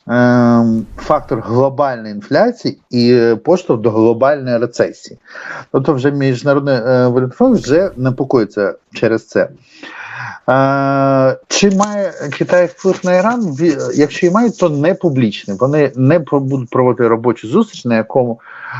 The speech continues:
е, голова Китаю скаже голові Ірану, то що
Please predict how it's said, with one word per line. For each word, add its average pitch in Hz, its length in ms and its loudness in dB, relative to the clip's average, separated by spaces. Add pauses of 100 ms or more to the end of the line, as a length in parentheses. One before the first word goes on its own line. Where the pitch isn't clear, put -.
(140)
е, 131 320 2
голова 127 340 0
Китаю 240 380 2
скаже 131 380 -4
голові 123 560 2
Ірану, 190 480 0
то 139 120 2
що 131 200 -4